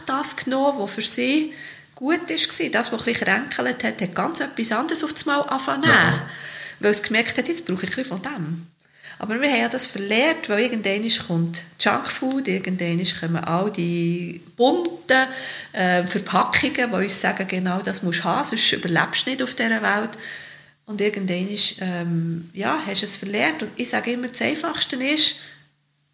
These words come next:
Speaker 1: du kannst es aus dem Boden ziehen, du kannst es vom Baum ablesen oder du kannst es töten. Sorry für alle Vegetarier
Speaker 2: Mhm.
Speaker 1: und Veganer. Aber es ist einfach so, das sind die drei Sachen, wo, ähm,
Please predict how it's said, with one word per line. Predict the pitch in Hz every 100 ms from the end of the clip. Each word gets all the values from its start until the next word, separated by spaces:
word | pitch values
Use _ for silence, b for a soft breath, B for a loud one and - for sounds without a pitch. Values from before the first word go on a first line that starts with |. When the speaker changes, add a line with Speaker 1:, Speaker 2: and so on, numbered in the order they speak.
| _ _ _ -
Speaker 1:
du |
kannst | - 180 190
es | 190
aus | -
dem | 185 170
Boden | 220 311 370
ziehen, | - 339 381 415 - - _ _ _ _
du | -
kannst | - 170 165
es | 165
vom | - 180
Baum | 240 269 339 349
ablesen | 339 311 294 294 320
oder | - 185
du | 208
kannst | - 160
es | 165 - -
töten. | - 160 185 190 165 -
Sorry | - 170 180
für | 175 160
alle | 165 -
Vegetarier | 165 170 165 - 202 208 - 208
Speaker 2:
Mhm. | 214
Speaker 1:
und | -
Veganer. | 190 156 175 185 B B B 294 -
Aber | 214 220
es | 226
ist | 240
einfach | 240 240
so, | - 240
das | 240 262
sind | 254
die | 220
drei | 202 254
Sachen, | 254 240 269 - 285 277 B B B
wo, | 208 220 226 220
ähm, | 220 214 208 214